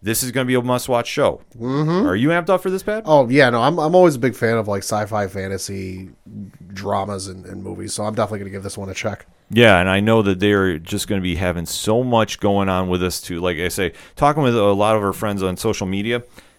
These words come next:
Speaker 1: this is the panel they have circled for being the big one.
Speaker 2: Yeah.
Speaker 1: Because there's always one panel you go to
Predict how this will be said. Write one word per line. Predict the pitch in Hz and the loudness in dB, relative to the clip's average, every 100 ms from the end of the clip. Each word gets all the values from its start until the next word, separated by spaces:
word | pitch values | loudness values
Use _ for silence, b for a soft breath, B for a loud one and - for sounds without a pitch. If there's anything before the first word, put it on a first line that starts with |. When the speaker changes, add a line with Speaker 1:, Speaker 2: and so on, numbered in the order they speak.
| b | b
Speaker 1:
this | 95 143 | -6 -4
is | 165 | -4
the | 139 | -2
panel | 156 139 127 | -2 0 0
they | 120 123 | 0 0
have | 120 | 0
circled | - 123 110 110 | 0 -2 0 -4
for | - | -4
being | 98 107 110 101 | -4 0 0 0
the | 95 | 0
big | 90 101 | 2 0
one. | 87 78 - | 0 -8 -8
Speaker 2:
Yeah. | 104 110 | -4 -2
Speaker 1:
Because | 127 151 | 0 2
there's | 180 233 | 4 4
always | 269 196 | 4 2
one | 143 175 | 2 0
panel | 156 160 147 120 104 | 0 -2 -2 0 0
you | 98 107 | -2 -8
go | 107 107 104 | 0 0 0
to | - 90 82 | -4 -2 -2